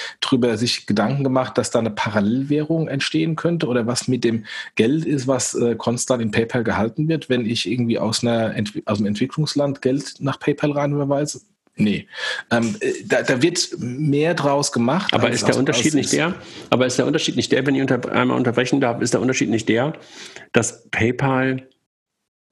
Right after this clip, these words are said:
Speaker 2: auf der grünen Wiese angefangen hat und die Libra Association mit den Playern, die dahinter sind und vor allen Dingen mit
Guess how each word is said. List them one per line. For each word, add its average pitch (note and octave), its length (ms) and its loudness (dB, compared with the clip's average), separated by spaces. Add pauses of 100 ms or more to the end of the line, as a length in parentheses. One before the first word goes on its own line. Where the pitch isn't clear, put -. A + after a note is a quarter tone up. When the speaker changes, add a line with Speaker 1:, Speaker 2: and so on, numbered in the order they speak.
Speaker 2:
auf A#2+ 120 2
der A#2+ 100 2
grünen A2+ 480 2
Wiese C#3+ 320 0
angefangen D#3 580 0
hat F#3 400 -4 (480)
und A2 380 0 (120)
die A2 160 0
Libra B2+ 420 0
Association C3 920 -2 (140)
mit A#2 420 -2
den G#2 160 2
Playern, A2 400 0
die G#2+ 80 0
dahinter G#2+ 320 0
sind F3 300 0
und G2 160 0
vor - 180 -2
allen A2 160 2
Dingen A2+ 200 2
mit - 280 -4